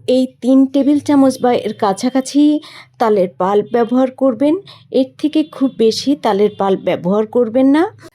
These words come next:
যদি দুধ কম বেশি হয়, সেক্ষেত্রে বন্ধুরা, আপনারা একটু হিসাব করেই এই তালের পাল্প ব্যবহার করবেন। তাহলে দেখবেন, দুধ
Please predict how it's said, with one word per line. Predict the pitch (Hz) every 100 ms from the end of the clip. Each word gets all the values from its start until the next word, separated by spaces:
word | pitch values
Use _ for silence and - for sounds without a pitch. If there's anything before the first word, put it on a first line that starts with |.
| _ - 226
যদি | 294 294 311 247
দুধ | 247 294 302 240 294
কম | 226 233 220
বেশি | 262 254 339 302
হয়, | 262 240 285 - _
সেক্ষেত্রে | - - 254 262 269 -
বন্ধুরা, | 285 226 220 240 277 339 - - -
আপনারা | 185 - 196 202
একটু | 226 226 247 233
হিসাব | 226 - 240 -
করেই | - 196 220 269 - - - _ -
এই | 208 -
তালের | 185 196 - 226 -
পাল্প | 170 214 208
ব্যবহার | 226 220 233 240
করবেন। | 240 254 226 302 415 571 _ _ _ _ _ _ 240
তাহলে | 233 254 285 302
দেখবেন, | 269 254 220 330 359 214
দুধ | 240 269 330